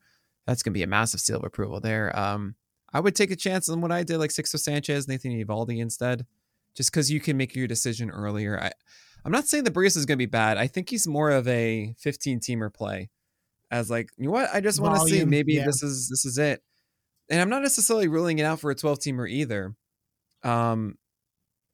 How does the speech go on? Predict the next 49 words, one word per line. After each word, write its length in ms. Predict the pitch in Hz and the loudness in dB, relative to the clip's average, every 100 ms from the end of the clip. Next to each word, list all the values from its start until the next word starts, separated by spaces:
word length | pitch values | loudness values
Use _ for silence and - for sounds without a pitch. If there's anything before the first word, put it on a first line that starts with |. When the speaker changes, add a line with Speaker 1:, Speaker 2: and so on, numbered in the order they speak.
| _ - | _ 0
Speaker 1:
I've 320 | 170 214 170 | 2 2 2
been 260 | 214 202 - - | 0 0 -4 -2
anti 440 | 160 170 175 185 175 | 2 4 4 6 6
<laughs> 20 | |
Jose 320 | 131 175 151 | 4 2 2
Berrios 500 | 143 131 120 135 143 | 0 0 2 2 0
for 120 | - 131 | -2 -2
many 220 | 131 123 | 0 0
years, 500 | 117 110 117 143 - | 0 -2 -2 -4 -4
as 180 | 139 135 | -6 -4
people 280 | 156 151 | -6 -4
know. 340 | 156 160 - 208 _ _ _ _ _ _ | -6 -4 -6 -8 _ _ _ _ _ _
This 180 | - 156 | 0 2
was 200 | 180 170 | 4 2
the 100 | 147 | 2
year 260 | 147 139 147 | 2 4 4
that 160 | 135 127 | 4 4
I 100 | 127 | 4
was 180 | 127 | 2
telling 340 | - 131 127 123 | 0 0 0 0
everyone, 360 | 117 113 113 | -2 -2 -2
like, 160 | 110 107 - | -2 -6 -4
"Well, 160 | 117 | -4
he's 180 | 123 123 | -2 -4
a 40 | 120 | -4
great 180 | 135 127 | -2 -2
underlayer. 380 | 139 123 98 | -2 -2 -4
There's 180 | 95 98 | -4 -4
nothing 320 | 117 117 104 | -4 -4 -4
different." 420 | 98 107 - 104 - | -2 -4 -4 -8 -6
And 120 | 101 | -4
then 100 | 98 | -2
it 100 | 95 | -2
just 200 | 104 - | -4 -6
kept 180 | 113 - | -6 -6
getting 240 | 95 92 | -4 -2
worse. 380 | 87 107 156 - - _ _ _ _ _ | -2 -2 -2 -6 -10 _ _ _ _ _
Just 200 | - 120 | -2 -2
funny 300 | - 127 131 | 0 0 0
to 80 | 131 | 0
me 120 | 135 | -2
that 200 | 123 107 | 0 -2
I 140 | 117 113 | 0 0
was 180 | 131 | 0
the 100 | 139 | 0
guy 220 | 160 170 170 | 2 4 4
that 180 | 165 - | 2 2
was 320 | 160 160 147 | 0 0 -2
more 200 | 156 160 | 0 -2